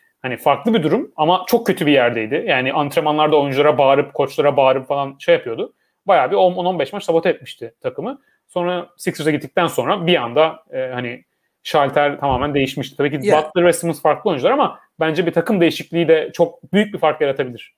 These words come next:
Speaker 1: E, öyle söyleyeyim.
Speaker 2: Evet. Yani Simmons'ın yani zaten tanıdığımız bir oyuncu olduğu için yani s-, yani çaylak senesinde olduğu oyuncudan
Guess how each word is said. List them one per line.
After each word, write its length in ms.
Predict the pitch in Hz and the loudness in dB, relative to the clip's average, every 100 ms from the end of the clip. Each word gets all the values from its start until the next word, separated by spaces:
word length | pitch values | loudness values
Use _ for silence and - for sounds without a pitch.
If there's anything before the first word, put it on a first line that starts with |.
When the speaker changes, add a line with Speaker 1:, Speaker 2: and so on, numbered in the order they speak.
| _ | _
Speaker 1:
E, 260 | 135 135 135 | -18 -18 -12
öyle 160 | 123 | -14
söyleyeyim. 260 | - 127 123 _ _ _ | -14 -20 -20 _ _ _
Speaker 2:
Evet. 500 | 170 214 131 - - - | -2 0 0 -4 -12 -2
Yani 240 | 175 180 | 0 2
Simmons'ın 720 | - - 262 285 220 285 247 - | 0 2 4 2 2 0 -2 -4
yani 140 | 139 | -4
zaten 260 | 123 214 202 | -2 -2 0
tanıdığımız 520 | 151 156 165 214 214 | 0 2 4 2 2
bir 60 | 175 | 2
oyuncu 280 | 170 165 | 4 2
olduğu 180 | 180 196 | 0 0
için 220 | 294 - | -2 -4
yani 280 | 147 156 151 | -2 0 -2
s-, 640 | 135 - - - - - - _ _ _ - | -4 -10 -12 -10 -8 -10 -12 _ _ _ -4
yani 180 | 135 135 | -2 -2
çaylak 400 | 156 151 269 302 | -2 2 2 0
senesinde 460 | 196 190 185 196 | 0 2 2 0
olduğu 520 | 175 151 156 196 196 | 0 0 0 -2 0
oyuncudan 800 | 143 151 151 143 156 175 269 _ | 0 0 -2 -4 -4 -4 -4 _